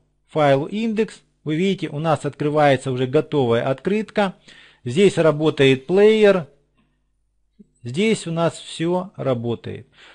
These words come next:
Точно так же мы поступаем и с готовым лендингом. То есть, когда вы поменяете все надписи,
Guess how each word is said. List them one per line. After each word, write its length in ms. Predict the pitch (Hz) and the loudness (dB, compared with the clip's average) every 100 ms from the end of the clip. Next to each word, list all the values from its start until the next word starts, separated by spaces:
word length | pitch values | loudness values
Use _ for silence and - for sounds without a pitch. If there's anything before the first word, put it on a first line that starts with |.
| _ | _
Точно 280 | 208 208 196 | -2 0 4
так 160 | 220 | 4
же 80 | 185 | 4
мы 80 | 185 | 0
поступаем 560 | 165 170 151 - 202 185 | 0 -2 -2 2 2 2
и 100 | 180 | -2
с 80 | 170 | -4
готовым 560 | 143 160 170 170 160 156 | 0 0 2 0 2 2
лендингом. 480 | 160 131 107 110 107 | 2 0 -4 -8 -6
То 120 | 160 | -4
есть, 120 | 147 | -2
когда 360 | - 175 190 170 | -4 2 4 4
вы 100 | 147 | 0
поменяете 600 | 165 165 170 151 131 135 | -2 -4 0 0 0 -4
все 240 | - 160 | -4 -4
надписи, 720 | 143 139 139 - - 196 196 | -2 -2 -4 -8 -8 -8 -8